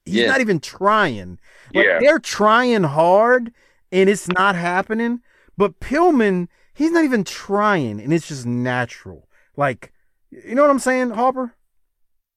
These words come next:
Speaker 2: What's that shit on
Speaker 3: Yes.
Speaker 2: Steinford's arm? Is that a
Speaker 1: That's
Speaker 2: piece
Speaker 1: a
Speaker 2: of shit on it?
Speaker 1: That's a birthmark.
Speaker 3: That's a birthmark.
Speaker 2: Oh.
Speaker 1: You are an idiot.
Speaker 3: You know what I was thinking about them on a skateboard? You think they would have gotten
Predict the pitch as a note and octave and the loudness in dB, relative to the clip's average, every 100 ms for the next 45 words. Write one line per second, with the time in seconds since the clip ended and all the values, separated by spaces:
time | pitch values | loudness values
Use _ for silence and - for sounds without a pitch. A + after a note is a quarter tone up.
0 | - F3 - C4 B3+ - - F#3 F3+ E3 | -10 -10 -8 -10 -8 -8 -6 -4 -2 2
1 | G3 D3+ B2 C#3+ - _ _ _ _ F#2+ | 4 2 0 -10 -20 _ _ _ _ -18
2 | A2+ F2+ E2 D2+ _ _ _ - G2 D3 | -16 -16 -20 _ _ _ _ -20 -10 -8
3 | F3+ D3+ C3 A2+ - - A#2 C#3 D3+ D3+ | -8 -10 -10 -10 -10 -12 -8 -8 -10 -14
4 | D3+ _ _ _ _ - C3 F3 B2+ - | -18 _ _ _ _ -18 -6 -4 -4 -4
5 | C3 C3+ A#2 A#2 - A2+ B2+ D#3 - G#2 | -4 -4 -2 -2 -2 -4 0 2 2 -2
6 | G2 E2 - - _ _ _ E2+ D2 _ | -2 -4 -10 -20 _ _ _ -20 -20 _
7 | _ _ _ _ _ _ - C#4 E3+ A2+ | _ _ _ _ _ _ -12 -8 -8 -8
8 | B2 - - - - C#3+ G3 A3 F#3+ G#3 | -10 -10 -16 -20 -10 0 4 4 4 4
9 | F#3 D#3+ E3+ D#3 C3+ C#3 E3+ C#3+ C#3+ C3+ | 2 0 -2 -2 0 0 0 -2 -2 -4
10 | - - C3 A#2 - C3+ D3 - B2 A2 | -10 -10 -10 -10 -8 -4 -4 -4 -2 -2
11 | G#2 _ _ _ - - F#3 F#3 D#3 D3 | -2 _ _ _ -20 -6 -6 -2 -2 0
12 | C3 A#2+ A#2+ | -2 0 -2